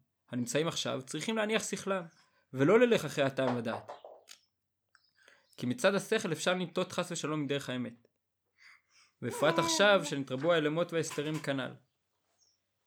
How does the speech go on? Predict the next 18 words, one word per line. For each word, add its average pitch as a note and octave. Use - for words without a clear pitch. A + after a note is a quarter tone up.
אז A2+
גם, F#3+
גם F3+
מישהו A3+
שהוא G3
חכם G3+
מאוד, G#3
ויש C#3
לו C#3+
הרבה C#3+
שכל, F#3
הוא C#3
צריך F#3+
לעבוד E3+
עם E3
העבודה C#3
הזאת D3
של B2